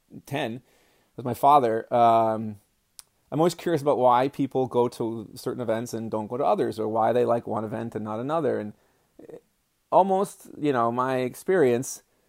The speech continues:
almost to, uh, yeah, my experience just basically, my experience tells me that, you know, most, I've been to a lot of events that aren't, you know, fundamentally good,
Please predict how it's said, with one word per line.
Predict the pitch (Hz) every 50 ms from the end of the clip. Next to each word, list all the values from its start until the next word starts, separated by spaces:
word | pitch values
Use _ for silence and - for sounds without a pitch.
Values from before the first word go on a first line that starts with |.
| _ _ _ _ _ _ _ -
almost | - 143 156 156 156 156 147 - - -
to, | - 170 156 151 147 143 139 131 123 - - - - - _ _ - -
uh, | 131 123 117 117 117 110 107 107 104 110 - _ _ _ _
yeah, | - 156 135 104
my | 123 120
experience | 127 - - 165 165 165 156 -
just | - 127 - - _
basically, | - 135 135 - 127 120 120 120 117 113 110 110 _ _ _ _ _ _ _ _ _ _ _ _ _ _ _ -
my | 127
experience | 127 - - 185 190 180 160 -
tells | - 131 120 113 120
me | 123 117
that, | 120 120 117 - - -
you | - 139 131
know, | 117 113 117
most, | 120 127 135 143 - - _ _ - - - 135 131 135 - -
I've | - 127 135 135
been | 147 139
to | 131
a | 123
lot | 123 131 147 165
of | 160
events | 156 135 135 135 131 131 -
that | - - 120 117 117
aren't, | 117 123 127 131 127 123 117 - - _ _ _ _ _ _ _ _ _ _ _ _ _ _ _ _ -
you | 120 123
know, | 120 110 107 101 107 - _ - - _ - - - - - - - - _ - - -
fundamentally | - - - 156 147 147 143 143 165 170 - 143 127
good, | 110 107 160 190 147 107 92 -